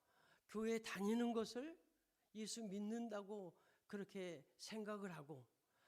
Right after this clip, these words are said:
또 우리가 예수님을 그냥 믿었으니,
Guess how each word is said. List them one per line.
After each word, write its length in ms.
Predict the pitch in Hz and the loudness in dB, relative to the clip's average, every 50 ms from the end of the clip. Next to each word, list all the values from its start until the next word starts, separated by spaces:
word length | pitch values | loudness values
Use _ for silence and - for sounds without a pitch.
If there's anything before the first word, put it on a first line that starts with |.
| _ _ _ | _ _ _
또 480 | - 254 233 226 220 208 185 170 143 - - - - - - _ | 4 8 8 10 8 8 6 4 0 -4 -10 -18 -20 -20 -18 _
우리가 560 | 175 190 190 202 175 202 202 190 156 131 - - _ _ _ _ _ _ _ _ _ _ _ _ _ _ _ _ _ - | -2 2 2 4 6 6 6 6 4 0 -6 -12 _ _ _ _ _ _ _ _ _ _ _ _ _ _ _ _ _ 0
예수님을 760 | 170 190 196 - - 202 190 180 185 196 208 196 160 127 127 - - - - - _ | 2 2 2 4 2 2 4 4 4 4 4 4 2 0 -4 -8 -18 -20 -20 -20 _
그냥 500 | - - 185 175 180 180 175 170 156 - - - - - - 147 | -12 -8 -4 -2 -2 -2 -2 -4 -6 -8 -12 -16 -20 -20 -16 -12
믿었으니, 640 | 151 185 165 196 180 175 - 208 190 196 247 320 330 | -10 -4 -2 -2 -2 -2 -2 -2 -2 0 0 -2 -2